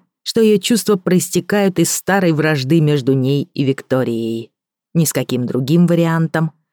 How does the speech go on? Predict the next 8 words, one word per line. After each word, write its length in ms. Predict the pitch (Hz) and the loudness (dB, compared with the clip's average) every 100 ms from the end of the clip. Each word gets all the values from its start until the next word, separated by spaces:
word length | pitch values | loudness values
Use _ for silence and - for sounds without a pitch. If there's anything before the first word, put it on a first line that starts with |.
| _ - | _ -4
она 240 | 208 214 | 0 2
не 120 | 170 | 2
согласится 800 | 127 120 127 113 - 165 - 156 - _ _ | 0 -2 -2 -4 -4 -6 -6 -8 -10 _ _
никогда. 720 | 180 170 156 123 110 110 - - _ _ _ _ _ _ _ _ _ _ _ _ _ _ _ _ _ _ _ | 0 2 0 -6 -6 -8 -10 -14 _ _ _ _ _ _ _ _ _ _ _ _ _ _ _ _ _ _ _
Потом 240 | 196 190 226 | -2 2 4
наступило 480 | 202 180 196 196 | 4 0 2 2
седьмое 420 | 160 160 135 147 127 | 2 0 0 0 0
апреля 420 | - 139 175 | 0 0 0